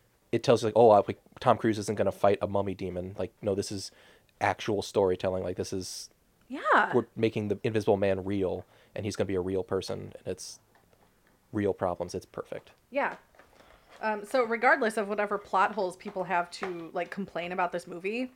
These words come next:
Speaker 2: about, complain about, regarding this movie, I should say,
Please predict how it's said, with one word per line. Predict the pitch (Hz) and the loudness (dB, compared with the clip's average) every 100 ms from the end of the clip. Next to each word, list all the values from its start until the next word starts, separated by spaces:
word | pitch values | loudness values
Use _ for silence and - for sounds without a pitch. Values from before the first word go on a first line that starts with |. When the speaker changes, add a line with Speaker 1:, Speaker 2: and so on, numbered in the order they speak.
| _ _ _ - _ _ _ _ 185 | _ _ _ -20 _ _ _ _ -6
Speaker 2:
about, | 214 247 285 277 _ _ _ _ _ _ _ - _ _ _ - _ - - | 0 0 0 -4 _ _ _ _ _ _ _ -20 _ _ _ -20 _ -20 -12
complain | 196 - 220 220 196 | -10 -4 -4 -4 -4
about, | 185 175 185 - - - - 190 | -2 0 -2 -6 -20 -20 -20 -6
regarding | 202 202 254 269 226 | -2 6 8 8 2
this | 196 - | -4 -6
movie, | 190 180 170 | -10 -8 -8
I | |
should | 175 180 175 | -8 -10 -10
say, | 190 170 170 | -8 -8 -10